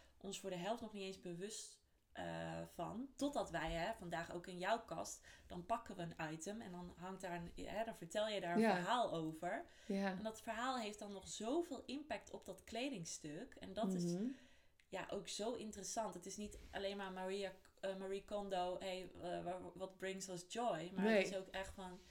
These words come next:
Speaker 1: "Oké, wat, wat voor verhaal zit hier nog aan? En wat ga je met dit verhaal en, de gevo-, en het gevoel wat er nog aan vasthangt mee doen?"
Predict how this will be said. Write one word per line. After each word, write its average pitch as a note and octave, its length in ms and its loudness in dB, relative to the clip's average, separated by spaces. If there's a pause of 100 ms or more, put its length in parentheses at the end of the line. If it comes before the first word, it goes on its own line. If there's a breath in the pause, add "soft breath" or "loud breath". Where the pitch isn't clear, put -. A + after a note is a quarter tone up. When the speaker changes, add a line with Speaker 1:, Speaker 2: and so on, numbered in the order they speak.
(480 loud breath)
Speaker 1:
"Oké, F#3 300 0
wat, F#3+ 360 -4
wat F#3+ 200 -2
voor G3 140 -6
verhaal F3+ 440 -4
zit A3+ 180 -6
hier A3+ 160 -4
nog A3+ 200 -4
aan? G#3 300 -4
En F3+ 280 -8 (460)
wat G3+ 180 -8
ga G3+ 160 -4
je G3 140 -2
met G3 160 -8
dit G3+ 160 -8
verhaal F#3 480 -2
en, F#3 140 -4
de F3+ 80 -8
gevo-, - 460 -12
en G3 160 -6
het F#3+ 120 -8
gevoel G#3+ 460 -6
wat F#3+ 160 -6
er F#3 100 -8
nog F3+ 180 -10
aan F#3+ 140 -10
vasthangt F#3 560 -4
mee F#3 180 -4
doen?" G3+ 240 -2